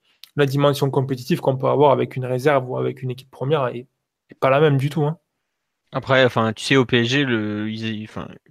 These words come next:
Speaker 2: tu les vois, les gamins, ils aiment gagner aussi, hein. Ils sont habitués à gagner tout le
Speaker 1: Non,
Speaker 2: temps,
Speaker 1: mais
Speaker 2: donc,
Speaker 1: c'est,
Speaker 2: euh.
Speaker 1: c'est, c'est, évidemment, il y a pas de, mais, euh, c'est, après, c'est dans les choix de l'entraîneur, tu sais, c'est, il y a des,
Speaker 2: Hmm.
Speaker 1: un, un entraîneur va peut-être privilégier un joueur qui est un peu plus jeune, mais qui est moins prêt pour lui donner du, de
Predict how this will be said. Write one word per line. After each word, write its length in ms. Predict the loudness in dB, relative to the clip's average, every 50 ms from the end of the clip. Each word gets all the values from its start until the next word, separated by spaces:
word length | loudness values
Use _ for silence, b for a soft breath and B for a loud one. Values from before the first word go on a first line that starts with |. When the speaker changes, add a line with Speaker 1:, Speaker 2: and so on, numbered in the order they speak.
| _ -10
Speaker 2:
tu 100 | -4 -2
les 80 | 2 4
vois, 120 | 4 6
les 60 | 6
gamins, 200 | 6 4 4 4
ils 100 | 2 2
aiment 80 | 2 0
gagner 240 | 2 2 2 2 0
aussi, 240 | 0 -2 -4 -4
hein. 140 | -6 -6 -8 -12 _ B B B B B -12
Ils 40 | -8
sont 160 | -2 0 2
habitués 280 | 2 2 2 2 4 4
à 40 | 4
gagner 280 | 4 4 2 2 0
tout 80 | -2 -4
le 60 | -4
Speaker 1:
Non, 40 | -2
Speaker 2:
temps, 160 | 0 2 2
Speaker 1:
mais 80 | 0 0
Speaker 2:
donc, 120 | -6 -8
Speaker 1:
c'est, 80 | -10 -10
Speaker 2:
euh. 60 | -10
Speaker 1:
c'est, 180 | -10 -12 -16 -18 _ _
c'est, 140 | _ -2 0
évidemment, 420 | 2 2 0 0 0 0 0 2
il 60 | 2
y 20 | 2
a 60 | 2
pas 100 | 2 0
de, 320 | 0 0 -4 -4 -6 -8 -14 b b b b b b b b b _ _ _ _ _ -4
mais, 340 | -2 0 2 2 4 4 6
euh, 480 | 6 6 6 6 4 4 2 0 -6 -12 -14 -20 _ _ _ _ -16 -14
c'est, 160 | -8 -4 -2 0
après, 180 | 0 2 2
c'est 120 | 2 4 4
dans 100 | 4 4
les 100 | 4 4
choix 220 | 4 2 2 2
de 60 | 2
l'entraîneur, 440 | 2 0 0 0 -2 0 0 0 -2
tu 140 | -4 -14 -14
sais, 160 | -10 -10 -10
c'est, 100 | -10 -8
il 40 | -10
y 20 |
a 60 | -10
des, 260 | -8 -6 -8 -8 -8 -10 b b b b b b b b _ -18
Speaker 2:
Hmm. 120 | -16 -14 -10 -10
Speaker 1:
un, 300 | -10 -10 -10 -8 -6 -4
un 80 | -2
entraîneur 460 | -2 -4 -4 -4 -2 0 2 2 2
va 180 | 2 0 -2 -2
peut-être 500 | -4 -4 -4 -4 -2 0 2 0 0 0 -2 -10 _ _
privilégier 600 | 0 2 4 4 4 6 6 6 6 6 6 6
un 200 | 6 6 6 6
joueur 240 | 6 6 6 6 4
qui 80 | 4 2
est 40 | 0
un 40 |
peu 100 | 0 0
plus 160 | -4 -4 -2 0
jeune, 140 | 2 2
mais 120 | 2 0 -2
qui 100 | -2 -2
est 40 | -2
moins 240 | 0 0 0 -2 -2
prêt 260 | -4 -4 -4 -4 -4
pour 180 | -4 -6 -10 -8
lui 80 | -8
donner 240 | -6 -4 -2 -2 -2
du, 120 | -4 -4
de 60 | -8